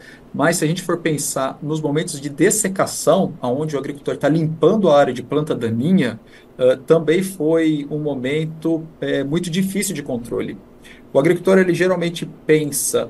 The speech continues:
na planta daninha como uma competição, como aquela planta tá me, é, extraindo os recursos que eu pre-, precisava que a soja consumisse.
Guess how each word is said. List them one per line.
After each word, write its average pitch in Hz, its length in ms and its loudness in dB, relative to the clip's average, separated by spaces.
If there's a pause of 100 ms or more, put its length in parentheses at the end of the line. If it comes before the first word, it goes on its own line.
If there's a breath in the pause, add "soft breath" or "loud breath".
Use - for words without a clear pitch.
(120)
na 135 280 -2
planta 139 340 -2
daninha 131 340 0
como 156 240 -2
uma 156 200 0
competição, 156 1160 0
como 147 160 0
aquela 143 260 2
planta 143 220 -6
tá 151 120 -4
me, 143 500 -2
é, 135 220 -6
extraindo 160 640 0
os 160 80 -4
recursos 165 440 -2
que - 60 -2
eu 180 60 0
pre-, 175 160 -8 (180)
precisava 160 480 2
que - 100 -4
a 175 60 0
soja 160 600 4
consumisse. 127 880 -4